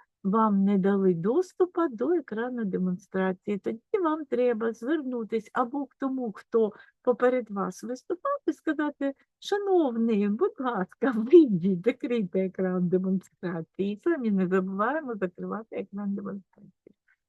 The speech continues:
Або, а, ми звертаємося, якщо ми взагалі не можемо туди вийти, нікого там немає, а вийти ми не можемо, значить, ми просимо організаторів, а,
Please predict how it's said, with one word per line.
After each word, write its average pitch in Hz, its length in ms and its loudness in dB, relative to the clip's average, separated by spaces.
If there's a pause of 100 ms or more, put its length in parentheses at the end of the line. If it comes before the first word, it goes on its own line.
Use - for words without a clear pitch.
(540)
Або, 269 720 2 (400)
а, 214 380 -2
ми 277 480 -4
звертаємося, 208 1000 -2
якщо 208 440 -2
ми 190 320 4
взагалі 226 380 0 (160)
не 320 120 -2
можемо 262 480 -4
туди 208 300 -4
вийти, 202 340 -2
нікого 196 420 0
там 180 260 -2
немає, 311 460 -4
а 208 80 -4
вийти 202 400 -4
ми 185 140 2
не 190 120 0
можемо, 320 640 -6
значить, 214 420 -8
ми 339 120 -6
просимо 202 880 -4 (340)
організаторів, 185 1120 -2 (180)
а, 175 640 -4